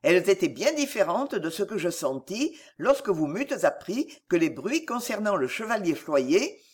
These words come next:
étaient aussi peu fondés que ceux qu'on avait répandus sur monsieur Belfield. Oh, quelle ne fut pas mon agitation lorsque je vous sus libre, lorsque le désordre de mes sens ne découvrit que trop l'erreur que j'avais nourrie.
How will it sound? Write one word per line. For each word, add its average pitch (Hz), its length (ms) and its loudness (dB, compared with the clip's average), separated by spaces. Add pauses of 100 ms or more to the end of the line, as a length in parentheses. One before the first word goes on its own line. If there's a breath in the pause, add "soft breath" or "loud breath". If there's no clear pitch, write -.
(160 soft breath)
étaient 220 360 2
aussi 180 260 -6
peu 285 160 0
fondés 190 580 0 (400 loud breath)
que 220 140 -2
ceux 294 220 -2
qu'on 285 220 0
avait 147 180 2
répandus 208 500 0
sur 302 160 2
monsieur 196 300 -2
Belfield. 139 760 -2 (760)
Oh, 247 340 4
quelle 285 280 8
ne 233 80 -6
fut 214 180 -10
pas - 140 4
mon 147 180 -2
agitation 226 800 0 (260 loud breath)
lorsque 247 360 4
je 165 100 0
vous 165 160 0
sus 143 220 -2
libre, 285 480 0 (180 loud breath)
lorsque - 540 4
le - 1500 0
désordre 262 540 6
de 185 80 4
mes 160 140 -2
sens 294 440 0
ne 165 100 0
découvrit 190 600 -2
que 196 100 -2
trop 262 360 -2
l'erreur 170 480 2
que 208 120 0
j'avais 175 280 2
nourrie. 139 480 -4